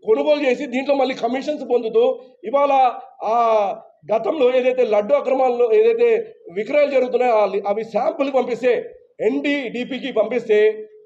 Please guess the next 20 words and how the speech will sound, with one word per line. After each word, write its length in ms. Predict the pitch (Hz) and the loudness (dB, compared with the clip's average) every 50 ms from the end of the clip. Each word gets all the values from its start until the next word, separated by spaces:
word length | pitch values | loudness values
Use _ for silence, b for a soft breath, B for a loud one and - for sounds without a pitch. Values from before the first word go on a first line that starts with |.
| _ 143 | _ -6
వాళ్ళు, 520 | 143 180 214 240 262 262 285 262 - - - 170 | -2 0 2 2 2 2 2 2 0 0 -4 -8
ఎన్డీడీపీ 440 | 196 247 285 285 269 262 254 226 - - - - _ _ _ _ _ _ _ _ _ - | -6 -4 -4 -4 -4 -6 -6 -8 -10 -12 -16 -20 _ _ _ _ _ _ _ _ _ -14
ఒక 120 | 170 165 - - | -14 -14 -6 0
కేంద్ర 260 | - 226 254 277 285 285 277 | 2 2 2 4 2 0 0
సంస్థ, 240 | 294 269 247 196 - 240 - - - - - _ _ - | 0 -2 -2 0 0 0 0 -2 -4 -10 -20 _ _ -4
దానికి 200 | 180 208 214 214 | 0 0 2 2
పంపిస్తే 320 | 226 240 240 277 247 - 285 | 2 0 -2 -2 0 2 2
వాళ్ళు 160 | 254 226 202 | 2 2 0
రిపోర్ట్ 280 | 208 214 220 262 262 254 | -2 -2 -2 -2 -2 0
ఇచ్చారు, 180 | - 240 202 | -2 -2 0
ల్యాబ్ 200 | 220 214 220 220 | 2 2 2 2
రిపోర్ట్. 280 | 226 220 220 220 214 220 - - - - _ _ _ | 2 2 2 0 0 -2 -6 -14 -18 -20 _ _ _
దీంట్లో 420 | 143 143 233 285 294 277 - 262 254 208 - - - - - _ _ _ _ _ _ - | -10 -6 -4 -2 -2 0 2 2 2 2 0 -4 -10 -16 -20 _ _ _ _ _ _ -8
ఫిష్ 220 | 240 233 - - | -6 -4 -2 0
ఆయిల్, 300 | 262 254 254 247 240 226 214 220 220 - - - _ _ _ _ - 165 | 0 2 4 4 4 4 2 0 -4 -12 -18 -20 _ _ _ _ -4 0
అలానే 320 | 190 208 240 240 247 247 226 - - - - - - - | 2 2 2 4 4 2 2 0 -2 -8 -16 -20 -16 -8
బీఫ్కు 360 | - 233 269 254 - - 285 233 | -6 -4 -4 -4 -6 -6 -4 -2
సంబంధించిన 500 | 240 240 240 240 240 240 240 240 240 233 | 0 0 0 -2 -2 -2 -2 -2 -2 -2
కొవ్వు, 360 | - - 220 226 226 247 240 208 - - - - _ - | 2 2 2 2 2 2 0 0 -2 -6 -12 -20 _ -8
అలానే 340 | - 196 226 233 254 254 254 | -2 0 0 2 4 4 4